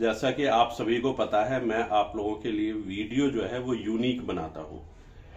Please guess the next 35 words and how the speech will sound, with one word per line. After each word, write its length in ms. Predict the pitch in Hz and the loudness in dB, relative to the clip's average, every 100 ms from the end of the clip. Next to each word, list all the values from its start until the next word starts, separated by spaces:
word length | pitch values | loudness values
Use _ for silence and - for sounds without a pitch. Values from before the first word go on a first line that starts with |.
| - 120 | -8 -2
और 160 | 120 | 0
यूनिक 460 | 123 135 139 160 165 | 4 4 8 8 8
ही 60 | |
product 520 | 175 123 123 147 147 147 | 0 0 4 4 4 0
होते 220 | 135 131 | 0 0
हैं 340 | 131 151 156 | 2 0 0
जिनका 320 | 123 117 143 | -2 0 0
इस्तेमाल 500 | 123 - 117 110 131 | -2 -2 -2 0 0
मैं 120 | 131 123 | 0 -2
अपनी 240 | 110 120 | -2 -6
clinic 500 | - 95 101 117 123 | -4 -4 -2 -2 -2
पर 120 | 135 | -6
करता 280 | 127 120 127 | -6 -6 -4
हूँ 240 | 127 156 - - - - - - | -4 -4 -8 -16 -20 -20 -8 0
और 240 | 117 113 - | 2 2 2
clinic 360 | 123 139 147 | 6 6 4
से 120 | - | 2
ही 80 | 139 | 4
मैं 160 | 147 165 | 4 2
ये 160 | 175 165 | 0 0
video 420 | 123 107 117 110 - | 0 2 0 0 2
आपके 300 | 104 104 123 | 2 2 -2
सामने 340 | 120 107 113 | 0 0 0
पेश 280 | 127 107 - | -2 -4 -4
करता 320 | - 87 - | -6 -8 -8
हूँ। 200 | 85 92 - - - - - - - - - - | -10 -10 -16 -18 -18 -20 -20 -20 -20 -20 -20 -2
कई 200 | 131 147 | 4 6
बार 220 | 151 156 | 10 10
मैं 140 | 160 156 | 10 6
अपने 220 | 135 147 | 4 0
घर 180 | 113 110 | 0 -2
से 180 | 147 131 | -2 0
भी 100 | 135 | 0
बनाता 360 | 123 120 123 | 0 -2 -2
हूँ, 200 | 123 - | -6 -8